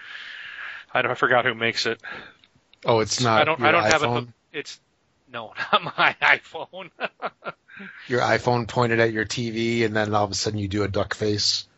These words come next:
Speaker 1: Oh,
Speaker 2: like
Speaker 1: there
Speaker 2: the
Speaker 1: you go.
Speaker 2: self-portrait.
Speaker 1: There you go. That's it.
Speaker 2: But then you gotta bring your T V into the bathroom, so you capture the toilet in the background.
Speaker 1: So, but anyways, this means Xbox One users won't be limited to the time restrictions on the console's built-in capture application,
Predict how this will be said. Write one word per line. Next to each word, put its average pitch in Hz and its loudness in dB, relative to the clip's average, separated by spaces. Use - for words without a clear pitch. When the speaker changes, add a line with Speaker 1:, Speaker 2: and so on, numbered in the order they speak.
Speaker 1:
Oh, 196 -6
Speaker 2:
like 190 0
Speaker 1:
there 214 -2
Speaker 2:
the 196 2
Speaker 1:
you 190 0
go. 113 2
Speaker 2:
self-portrait. 127 2
Speaker 1:
There 220 -2
you 196 -2
go. 160 -4
That's - -10
it. 123 -10
Speaker 2:
But 117 -6
then 156 6
you 151 8
gotta 139 8
bring 123 4
your 120 4
T 120 -4
V 113 -2
into 110 -6
the 101 -8
bathroom, 95 -8
so - -6
you 104 -4
capture 101 -6
the 92 -8
toilet 95 -12
in - -16
the 92 -14
background. 90 -18
Speaker 1:
So, 156 -2
but 190 2
anyways, 185 -2
this 196 -8
means 180 -4
Xbox 165 0
One 156 -6
users 147 -6
won't 185 -4
be 170 -4
limited 143 -2
to 147 -8
the 135 -6
time 240 -4
restrictions 156 -8
on 135 -4
the 139 -8
console's 131 -4
built-in 131 -6
capture 131 0
application, 117 -4